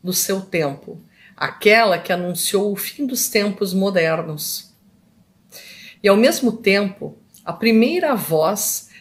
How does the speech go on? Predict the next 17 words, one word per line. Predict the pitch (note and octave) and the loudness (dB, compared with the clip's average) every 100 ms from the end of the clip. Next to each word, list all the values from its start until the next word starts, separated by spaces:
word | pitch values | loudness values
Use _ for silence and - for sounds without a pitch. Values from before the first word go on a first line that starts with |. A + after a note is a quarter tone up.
| - | -4
e | |
o | G#3 | -2
primeiro | G#3+ G#3 G#3 C4 D4+ | 2 4 4 4 0
poeta | - G3+ E3+ E3 F#3 - D3+ D3 - _ - | 2 6 8 6 4 0 -6 -6 -12 _ -2
dessa | E3 F#3 F#3+ G3 | 2 2 2 0
nova | F#3 E3+ E3 G3+ | 0 0 0 4
era | F3+ F3+ F3+ D#3+ - - _ _ _ | 6 6 6 2 -4 -14 _ _ _
que | - | -8
estamos | G3 - F#3 F3+ | -6 -2 -2 -2
começando | - C4 C4+ B3+ - G3 F#3+ F3+ F3+ - _ _ | -2 0 0 0 2 2 2 0 -6 -10 _ _
a | - | -2
viver. | F3 G3 E3 C#3 C3+ - - _ - - - - - - | 0 0 -2 -6 -8 -14 -20 _ -20 -20 -20 -20 -20 -12
E | B3+ | 0
pra | D#4+ D4 | 4 4
gente | E4 G4 | 4 0
finalizar, | - C#4+ A#3+ G#3+ F#3+ F3 F3+ | 0 2 4 4 2 2 4
então, | G3 E3+ - F3 A3+ G#3+ | 4 0 2 4 4 0